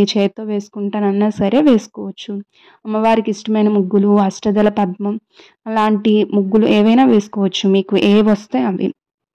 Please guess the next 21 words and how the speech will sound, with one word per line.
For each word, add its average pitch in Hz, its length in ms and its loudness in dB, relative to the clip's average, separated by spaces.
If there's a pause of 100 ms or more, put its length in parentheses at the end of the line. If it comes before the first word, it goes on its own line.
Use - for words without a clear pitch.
(280)
అలా 214 220 -2
వేసుకున్న 208 460 -2
తర్వాత 214 400 -2 (580)
నెక్స్ట్ 226 280 -8
నేనైతే 226 340 2
ఇక్కడ 214 200 0
ఒక 208 160 -2 (560)
పూలదండ 220 600 2
తీసుకొని 220 540 0
వెనకాతల 220 500 2 (400)
నీట్‌గా 233 420 0
సింపుల్గా, 214 560 0 (100)
చెప్పాను 226 400 -2
కదా 233 160 -2
నేను 254 300 4
సింపుల్గా 214 540 4
and 226 140 2
ఫాస్ట్గా 202 580 -2
అయ్యేదైతే 208 560 0
చూపించబోతున్నానని 202 840 -6
చెప్పి, 214 260 -8